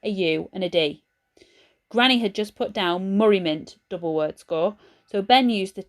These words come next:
T at the end to form the word tedium.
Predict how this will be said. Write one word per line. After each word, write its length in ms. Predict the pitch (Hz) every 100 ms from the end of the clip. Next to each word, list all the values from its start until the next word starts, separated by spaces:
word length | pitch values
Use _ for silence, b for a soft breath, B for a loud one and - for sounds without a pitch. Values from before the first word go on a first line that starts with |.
| -
T 440 | - 262 233 254
at 140 | 220 214
the 140 | 240
end 420 | 220 180 214 247 - _
to 80 | 208
form 300 | - 185 185
the 100 | 185
word 380 | 185 180 180 - _ _ _ _ -
tedium. 680 | - 233 220 202 170 156